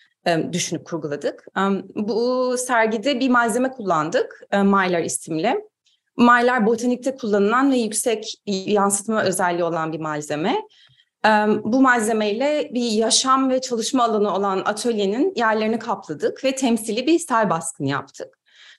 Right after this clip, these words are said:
Böylece, e, mekanın gündelik ve olağanüstü olanın birlikte var olduğu bir bağlama dönüşmesini istedik. Em, sergide, em, rüyalar, üçüncü köprü inşaatı, bu inşaatın atölyenin bulunduğu semt olan Arnavutköy'e yapılmaması için mücadele vermiş Arnavutköy semt girişimi,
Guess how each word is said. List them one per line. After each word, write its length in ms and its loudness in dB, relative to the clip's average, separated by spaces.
Böylece, 460 6
e, 380 -2
mekanın 600 0
gündelik 420 -2
ve 80 2
olağanüstü 580 0
olanın 340 -2
birlikte 380 -2
var 220 2
olduğu 320 -2
bir 120 -4
bağlama 420 0
dönüşmesini 540 -8
istedik. 580 -10
Em, 300 2
sergide, 880 0
em, 540 -2
rüyalar, 680 2
üçüncü 420 -2
köprü 320 -4
inşaatı, 840 0
bu 260 0
inşaatın 760 0
atölyenin 560 0
bulunduğu 360 -2
semt 360 0
olan 140 -2
Arnavutköy'e 580 0
yapılmaması 600 2
için 260 -6
mücadele 580 0
vermiş 400 -2
Arnavutköy 500 -2
semt 400 -2
girişimi, 640 -2